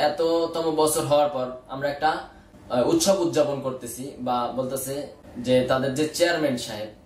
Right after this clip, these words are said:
বা যে মানে owner আছে যে company, সে তার পক্ষ থেকে কিছু একটা lottery করেছে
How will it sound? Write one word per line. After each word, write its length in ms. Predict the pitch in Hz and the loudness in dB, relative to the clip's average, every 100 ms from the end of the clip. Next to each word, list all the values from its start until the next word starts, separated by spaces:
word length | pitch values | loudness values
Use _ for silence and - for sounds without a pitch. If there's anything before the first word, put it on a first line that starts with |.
| 113 120 | -10 -4
বা 120 | 120 120 - - | -2 -2 -6 -12
যে 180 | 120 147 147 143 139 | -6 -4 -2 -4 -4
মানে 140 | 139 | 0
owner 340 | 139 160 160 139 | 2 2 2 0
আছে 140 | 123 120 | 0 -4
যে 120 | 120 127 127 | -6 -8 -4
company, 360 | 139 127 123 120 - - - - - | -4 0 -2 -2 -8 -18 -20 -18 -6
সে 140 | 160 165 170 | 2 4 6
তার 160 | 170 165 180 | 4 2 0
পক্ষ 160 | 175 175 170 | -2 -2 -2
থেকে 200 | 165 156 147 - - | 0 -2 -2 -6 -10
কিছু 160 | 147 160 | -6 -4
একটা 120 | 160 147 | -2 4
lottery 320 | 147 147 160 160 | 4 4 0 -4
করেছে 280 | 156 139 | -4 -6